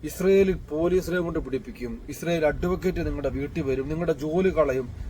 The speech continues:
എന്നിങ്ങനെയുള്ള ക്ലീഷേ ഡയലോഗുകൾ ഈ പാവപ്പെട്ട നിങ്ങളുടെ, നിങ്ങളെ വിശ്വസിച്ച് ആദ്യം പേപ്പർ നിങ്ങൾക്ക് തന്നപ്പോൾ മോഹന വാഗ്ദാനങ്ങളും സുകുപ്പീരൊക്കെ കഴിഞ്ഞ് അവസാനം പത്തും പതിനാറും പതിനേഴും ലക്ഷം രൂപയൊക്കെ മേടിച്ച് അതിൽ ഏഴും എട്ടും ലക്ഷം രൂപയൊക്കെ ലോണ്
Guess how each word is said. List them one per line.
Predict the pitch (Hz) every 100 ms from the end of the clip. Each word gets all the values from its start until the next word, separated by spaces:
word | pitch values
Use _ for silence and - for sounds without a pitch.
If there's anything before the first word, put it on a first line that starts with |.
| -
എന്നിങ്ങനെയുള്ള | 156 180 180 175 175 165 160
ക്ലീഷേ | 151 - - 208 226 - 208 202
ഡയലോഗുകൾ | 165 139 139 147 139 131 127 123 - - - - -
ഈ | 208
പാവപ്പെട്ട | - 147 156 165 170 -
നിങ്ങളുടെ, | 160 135 143 139 123 117
നിങ്ങളെ | 147 160 180
വിശ്വസിച്ച് | 185 147 156 131 120 110 95 - - - - 139
ആദ്യം | 160 165 180 165
പേപ്പർ | 156 165 170 170
നിങ്ങൾക്ക് | 165 160 151 151
തന്നപ്പോൾ | 143 147 139 151 156
മോഹന | 147 147 156
വാഗ്ദാനങ്ങളും | 156 143 135 143 147 147 143 151
സുകുപ്പീരൊക്കെ | 147 147 151 165 147 135 143
കഴിഞ്ഞ് | 139 143
അവസാനം | 139 139 147 147 156
പത്തും | 156 151 160 160
പതിനാറും | 147 147 151 170 - - - -
പതിനേഴും | 151 160 160 170 180
ലക്ഷം | 160 147 175 165
രൂപയൊക്കെ | 156 165 151
മേടിച്ച് | 160 147 147 147 160
അതിൽ | 135 151
ഏഴും | 151 156 175
എട്ടും | 160 - 165
ലക്ഷം | 147 - 156
രൂപയൊക്കെ | 151 143 147
ലോണ് | 139 135 156 143